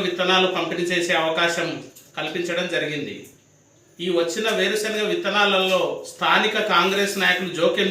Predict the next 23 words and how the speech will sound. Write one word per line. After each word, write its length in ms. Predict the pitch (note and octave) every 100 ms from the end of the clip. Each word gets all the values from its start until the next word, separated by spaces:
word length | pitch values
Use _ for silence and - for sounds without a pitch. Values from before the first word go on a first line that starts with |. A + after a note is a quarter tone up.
| F3+
చేసుకొని 480 | D#3+ - E3+ E3 D#3 - - - - _ _ _
నాయకుల 460 | - D3 F3 F#3+ G3+ F3+
ఇంటి 160 | F3 G3
దగ్గర 200 | F#3+ G3 F#3
పంపిణీ 300 | F#3 E3+ F#3 F3+
చేయాలని, 560 | F3+ F3 E3+ E3 D#3+ E3 D#3+ D#3+ - _ _ _ _ _
వారు 300 | C3+ D3+ F#3+ F#3+
అనుకున్న 340 | F#3+ G#3 G#3 G#3
వ్యక్తులకే 540 | G3+ - G3 - G3+ F3+ E3 D#3+
ఇవ్వాలి 340 | F3 F#3 F#3+ F#3
అనే 120 | F3 F3 E3
వ్యవహారం 420 | E3 F#3+ F#3 F3 E3+
ఇది 120 | E3+ -
సరైన 300 | D#3+ F#3 G3 F3+
పద్ధతి 340 | D#3+ F#3 F3+ - D#3
కాదు. 280 | D#3+ D#3+ A3 - - - _ _ _ - _ _ -
సంబంధిత 640 | - E3+ F#3+ G#3 G#3 G#3+ G3 F3 - - - C#3
వ్యవసాయ 380 | D#3+ F3+ - G#3 G3+
అధికారులకు 520 | F3 G3 G3 G3+ F#3+ F#3+
కూడా 180 | F#3 F3 D#3+ E3
మేము 200 | F3 E3+ D#3+ - -
తెలియజేస్తా 520 | - D#3+ G3 G3+ - F#3 F3+
ఉన్నాం. 220 | F3 D#3